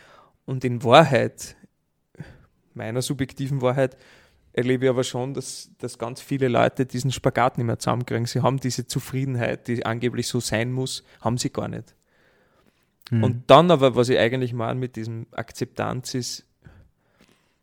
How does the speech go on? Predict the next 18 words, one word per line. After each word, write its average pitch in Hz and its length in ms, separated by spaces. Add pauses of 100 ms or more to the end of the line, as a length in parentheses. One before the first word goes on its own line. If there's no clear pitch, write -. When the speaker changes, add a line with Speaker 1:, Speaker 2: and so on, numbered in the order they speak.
(200)
Speaker 1:
die - 120
Offenheit 127 540
zu 131 160
haben 117 220
und 123 120
einmal 113 260
zu, 113 380 (160)
auf, 113 200
darauf 123 400
zu 131 100
reflektieren, 117 560
dass 123 140
das 117 140
vielleicht 110 280
gar 113 120
nicht 104 120
möglich 120 340
ist. - 160